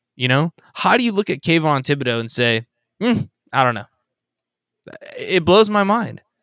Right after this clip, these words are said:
It, Hutch, too. Like, people sh-, shitting on Hutchinson. Like,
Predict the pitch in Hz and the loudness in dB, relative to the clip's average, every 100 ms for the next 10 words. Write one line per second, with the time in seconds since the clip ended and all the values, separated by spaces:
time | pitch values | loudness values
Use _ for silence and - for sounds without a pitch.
0 | _ - 165 165 262 - - - 240 131 | _ -4 0 2 0 -2 -6 -4 -2 0
1 | 131 - 170 185 - - - 196 202 185 | -2 -4 -6 -2 -2 0 0 2 2 0
2 | 180 190 - 131 110 113 | 2 0 -2 -8 -6 -6